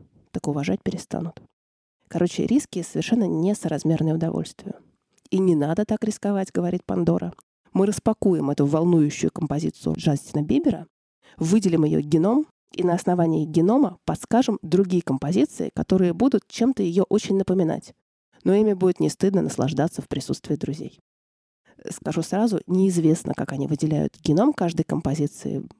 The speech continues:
Предположительно, это наполовину машинный и наполовину ручной труд. Но такая рекомендация на основе генома может сильно расширить кругозор пользователя,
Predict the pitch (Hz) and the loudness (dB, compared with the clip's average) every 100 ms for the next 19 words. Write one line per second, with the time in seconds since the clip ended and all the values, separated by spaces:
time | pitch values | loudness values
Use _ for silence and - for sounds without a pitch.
0 | - 147 156 143 196 - 175 151 160 156 | -8 -4 -2 -2 -2 -2 -4 -4 -2 -2
1 | 156 160 156 160 151 147 - 233 220 165 | 0 0 2 2 0 -2 2 4 4 2
2 | 151 147 151 160 156 165 - 156 - - | -2 -2 2 4 4 2 0 -2 -2 -8
3 | - - _ _ _ _ _ 269 - - | -10 -18 _ _ _ _ _ 0 2 0
4 | 185 202 185 - 170 175 170 - 151 147 | 0 2 2 4 4 4 0 0 0 0
5 | - 165 156 170 247 277 165 196 - - | 0 -2 0 2 4 2 2 0 -2 -4
6 | - 226 165 147 - 185 - 147 165 170 | 0 0 0 -2 0 0 0 0 2 0
7 | - - 175 233 180 165 - 151 - | 0 -2 0 0 0 -4 -6 -6 -8